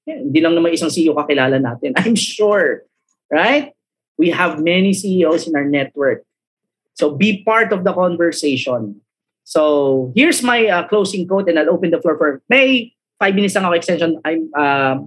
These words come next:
I'm sorry. Ito ang closing quote ko. "Great things are simply outcomes of excellence in the smallest of things."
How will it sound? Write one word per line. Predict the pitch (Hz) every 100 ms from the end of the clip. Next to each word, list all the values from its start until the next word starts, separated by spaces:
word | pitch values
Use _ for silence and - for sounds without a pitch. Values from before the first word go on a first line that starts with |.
| -
I'm | 147
sorry. | 165 156 156 156 _ _ -
Ito | 165
ang | 190 180
closing | 180 185
quote | 175 156 151
ko. | 139
"Great | 131 233 240 -
things | 254 381 349 - - - -
are | 147
simply | 147 - 196 175 165 -
outcomes | 151 151 143 139 131 - - _ _ _
of | 147 147 -
excellence | 160 - - 139 127 123 120 - - _ _
in | 170 175
the | 147
smallest | 143 - 151 139 131 127 117 - - _ _
of | 113 113 -
things." | 104 98 95 - -